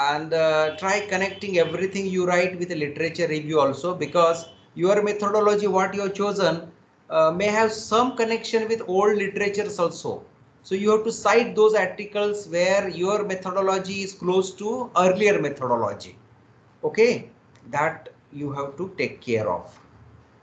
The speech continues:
And you have to, uh, convince why methodology chosen, uh, is a thoughtful and tailored response. That means, see, you to mention that your methodology was chosen by a lot of thoughts.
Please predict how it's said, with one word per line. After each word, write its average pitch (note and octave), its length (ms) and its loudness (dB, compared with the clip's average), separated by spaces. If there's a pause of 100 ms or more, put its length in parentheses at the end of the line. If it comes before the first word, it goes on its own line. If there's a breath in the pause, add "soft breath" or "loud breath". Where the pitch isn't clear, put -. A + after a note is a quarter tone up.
(140)
And F#3+ 320 0
you G#3 220 2
have G#3+ 140 -8
to, A3 360 6
uh, F3 300 -6
convince F#3 880 0
why D3+ 320 2
methodology F3+ 720 -2
chosen, D#3+ 680 -2 (680)
uh, B2+ 420 2
is F3 300 0
a D#3 160 -4
thoughtful D#3 640 -2
and F3+ 200 -2
tailored F3 440 6
response. C3 400 -2
That D#3+ 240 -6
means, G#3 200 -6
see, F3+ 380 -6 (380 loud breath)
you G#3 80 -6
to G#3+ 100 -2
mention G#3 540 0
that F#3 340 2
your F#3+ 220 0
methodology F#3+ 1000 -2
was F3+ 580 2
chosen F#3 640 0
by E3+ 220 0
a F#3 60 -2
lot D#3+ 240 2
of G3+ 260 -2
thoughts. - 720 -2